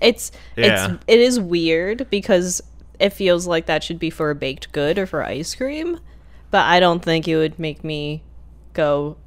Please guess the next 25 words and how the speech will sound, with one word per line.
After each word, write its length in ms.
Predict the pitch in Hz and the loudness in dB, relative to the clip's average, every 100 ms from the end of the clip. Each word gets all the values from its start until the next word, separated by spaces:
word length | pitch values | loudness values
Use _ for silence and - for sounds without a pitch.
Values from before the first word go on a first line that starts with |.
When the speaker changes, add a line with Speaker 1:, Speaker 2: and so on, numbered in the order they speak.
| - - - - - - 170 | -20 -20 -20 -20 -20 -18 -12
Speaker 1:
"No, 280 | 165 156 139 | -8 -4 -4
no, 200 | 139 135 | -2 -4
no, 200 | 143 131 | -2 -4
no, 180 | 139 135 | -4 -4
no." 260 | 143 143 - - | -4 -6 -4 4
<laughs> 180 | - - | 4 4
Speaker 2:
Yeah. 300 | 123 123 110 - - - | -2 -2 -6 -12 -20 -4
Like, 160 | 165 156 | 2 4
I 140 | 156 | 4
don't 120 | 185 220 | 2 0
know. 60 | 110 | 2
I 200 | 127 160 | 2 2
think, 360 | 190 214 214 | 2 -2 -2
like, 320 | 180 156 131 | 0 0 -2
this 260 | 113 123 - | -4 -4 -4
would 200 | 127 113 | -4 -4
be 420 | 113 117 117 113 107 | -2 -2 0 -2 -4
one 720 | - 92 92 92 95 104 135 135 - - - - - - - | -8 -6 -4 -2 -4 -6 -8 -10 -14 -18 -20 -20 -20 -18 -10
that, 640 | 110 110 104 101 101 95 92 - - - - - - - - - - - | 0 2 2 2 0 -4 -8 -16 -20 -20 -20 -20 -20 -20 -20 -20 -20 -12
another 500 | 117 107 113 131 127 | -8 -4 -4 -4 -4
thing 300 | 110 104 92 | -6 -10 -10
that 140 | 82 82 | -8 -8
I 100 | 80 | -8
don't 260 | 78 76 | -10 -14
consume, 680 | - 87 76 - 71 67 65 | -16 -16 -16 -16 -16 -14 -16